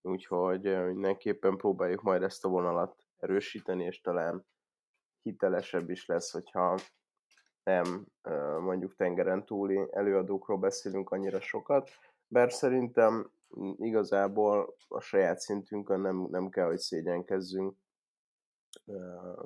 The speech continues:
azokkal a műsorokkal, amiket felvettünk, és például én tökre örülök annak, hogy a, a Schneider Norbi barátunk vendégeskedett itt, és, és meg, ö, villantott egy olyan kulturális, ö, szegmenst is, ami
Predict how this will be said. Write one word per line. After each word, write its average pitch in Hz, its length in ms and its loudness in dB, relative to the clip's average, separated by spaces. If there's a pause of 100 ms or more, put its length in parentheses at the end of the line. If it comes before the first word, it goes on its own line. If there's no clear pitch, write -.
(400)
azokkal 92 480 -6
a 87 40 -4
műsorokkal, 90 640 -6
amiket 95 340 -8
felvettünk, 113 640 -4 (380)
és - 140 -18
például 101 340 4
én 104 100 2
tökre - 260 -4
örülök 90 360 0
annak, 87 340 -6
hogy 90 180 -8
a, 87 260 -6
a - 240 -14
Schneider 82 520 -6
Norbi 90 320 -4
barátunk 92 760 -6 (580)
vendégeskedett 87 1000 -2
itt, - 240 -10
és, 87 300 -8
és - 240 -10 (200)
meg, 87 480 -6 (200)
ö, 87 260 -4
villantott 92 600 -4
egy 92 180 -2
olyan 87 260 -4
kulturális, 90 1000 -6 (560)
ö, 90 380 -6
szegmenst 90 680 -4
is, 95 160 -8
ami 92 420 -2